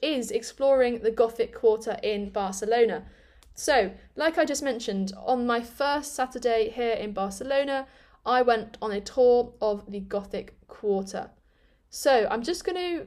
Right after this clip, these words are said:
get up on my phone the tour company that I used to do this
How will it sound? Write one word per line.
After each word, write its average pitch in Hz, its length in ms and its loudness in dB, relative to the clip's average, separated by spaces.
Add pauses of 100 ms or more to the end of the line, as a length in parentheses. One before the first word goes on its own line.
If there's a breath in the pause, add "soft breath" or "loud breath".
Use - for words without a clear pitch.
get 269 100 0
up 269 140 0
on 254 80 -4
my 233 160 -4
phone 202 520 -4
the 208 380 -6
tour 277 380 -2
company 208 440 -8
that 202 140 -6
I 240 160 -4
used 226 720 -8 (360)
to 208 420 -4 (180)
do 233 460 -4 (100)
this 196 500 -8